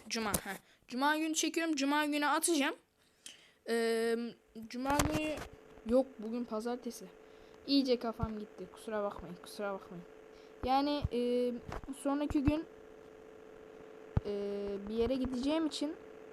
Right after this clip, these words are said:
bu hafta video gelemeyebilir. Yani bir yere gideceğim dediğim, ya, uzak bir yer. Bayağı uzak. Yani bir günlük yol.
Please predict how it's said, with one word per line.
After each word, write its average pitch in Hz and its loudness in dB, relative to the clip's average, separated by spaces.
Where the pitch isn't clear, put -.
bu 247 4
hafta 269 6
video 226 0
gelemeyebilir. 262 4
Yani 220 2
bir 226 0
yere 233 6
gideceğim 254 2
dediğim, 269 0
ya, 220 -4
uzak 233 2
bir 185 -2
yer. 165 -6
Bayağı 185 -2
uzak. 180 -8
Yani 196 -6
bir 269 8
günlük 247 2
yol. 254 6